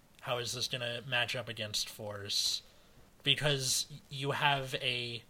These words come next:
you know, a ten and fourteen chance of running into a Force gift. I'm sure I'm getting the numbers wrong, 'cause, you know, maybe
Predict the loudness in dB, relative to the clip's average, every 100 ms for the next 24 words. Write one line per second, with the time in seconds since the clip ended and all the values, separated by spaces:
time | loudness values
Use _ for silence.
0 | -20 -20 -16 -10 -8 -6 -6 12 12 12
1 | 12 -6 -4 -2 -2 -6 -6 -6 -6 -6
2 | -4 0 2 0 -2 -8 -4 -4 -4 -8
3 | -14 -16 -20 -20 -20 -12 -2 0 0 -2
4 | -4 -4 -4 -4 -4 -2 -2 -4 -10 -10
5 | -8 -8 -10 -4 -4 -2 -4 -6 -6 -6
6 | -6 -8 -8 -8 -6 -6 -6 -6 -6 -2
7 | -2 -4 -10 -20 -20 -20 -20 -20 -20 -20
8 | -20 -20 -16 -16 -18 -20 -10 -8 -8 -12
9 | -20 -20 -20 -20 -6 -4 -4 -8